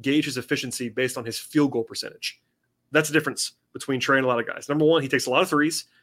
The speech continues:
Number two, he gets to the line a lot. So that helps to boost your efficiency.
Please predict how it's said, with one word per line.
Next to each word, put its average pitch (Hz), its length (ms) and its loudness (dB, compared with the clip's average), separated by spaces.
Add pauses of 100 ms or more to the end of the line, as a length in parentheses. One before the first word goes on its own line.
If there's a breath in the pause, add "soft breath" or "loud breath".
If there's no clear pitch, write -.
(120)
Number 127 140 -2
two, 190 340 6 (160)
he 143 40 0
gets 151 140 2
to 127 60 -6
the 123 60 0
line 123 160 0
a 113 40 -2
lot. - 220 -12 (300)
So 139 340 6
that 135 180 4
helps - 300 0
to 139 100 -2
boost 139 300 0
your 135 80 0
efficiency. - 480 -8